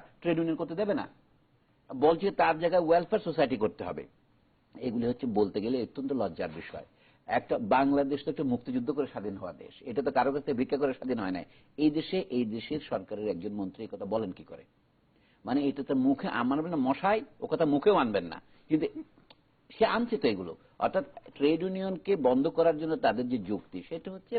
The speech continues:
বহুদিন থেকে আমরা আগে জানি। এই ধরনের জিনিস আগে ফিলিপিন্সে হয়েছে, এখন যে যুক্তি দেখি, যদি আমরা ইউনিয়ন করি এই গার্মেন্টস ইন্ডাস্ট্রি চলে যাবে এখান থেকে। তাহলে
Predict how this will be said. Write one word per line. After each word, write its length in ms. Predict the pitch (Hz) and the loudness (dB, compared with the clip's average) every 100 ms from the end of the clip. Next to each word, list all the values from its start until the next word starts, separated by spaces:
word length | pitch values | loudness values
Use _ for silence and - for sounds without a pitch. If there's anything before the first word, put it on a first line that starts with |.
| 180 | -2
বহুদিন 280 | 135 185 226 202 | -2 -2 -6 -4
থেকে 120 | 165 143 | 0 2
আমরা 120 | 131 | 2
আগে 120 | 98 90 | -2 -4
জানি। 200 | 87 85 76 _ _ 131 | -4 -4 -12 _ _ 0
এই 80 | 135 | 2
ধরনের 240 | 151 151 | 2 2
জিনিস 180 | 127 135 | 0 0
আগে 140 | 104 110 - | -2 -6 -4
ফিলিপিন্সে 480 | 123 104 117 120 123 | -4 -2 -6 -6 -4
হয়েছে, 200 | 113 107 | -4 -2
এখন 200 | 127 175 170 | -4 -2 -4
যে 60 | 160 151 | -2 -2
যুক্তি 180 | 151 170 165 | -6 -6 -4
দেখি, 200 | 170 - 233 - _ - | -4 -4 -12 -16 _ -2
যদি 120 | 143 | 0
আমরা 160 | 165 165 | 0 0
ইউনিয়ন 320 | 165 196 202 214 | 0 -2 -2 2
করি 160 | 233 156 - - | 2 0 -6 -8
এই 100 | 156 | 2
গার্মেন্টস 280 | 147 147 156 | 2 2 -2
ইন্ডাস্ট্রি 260 | 160 151 160 202 | -6 -8 -6 -2
চলে 120 | 196 | 2
যাবে 120 | 147 117 | 4 4
এখান 140 | 98 85 | 2 -2
থেকে। 160 | 90 78 - _ _ _ _ _ _ | -6 -8 -18 _ _ _ _ _ _
তাহলে 320 | 139 151 180 | 0 2 2